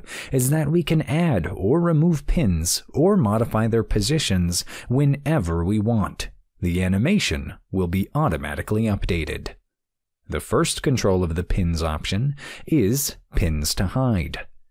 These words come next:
How does it work, and when can this option be used?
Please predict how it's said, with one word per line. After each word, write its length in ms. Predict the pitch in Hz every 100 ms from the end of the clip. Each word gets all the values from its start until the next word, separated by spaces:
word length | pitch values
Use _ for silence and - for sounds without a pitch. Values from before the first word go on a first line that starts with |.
| - _
How 180 | - 185
does 200 | 208 202
it 120 | 196
work, 460 | 147 175 113 - - - -
and 320 | 123 120 101 143
when 380 | 160 71 69 -
can 180 | 98 92
this 200 | 92 -
option 420 | 131 104 - 82
be 80 | 90
used? 680 | 101 104 92 71 - -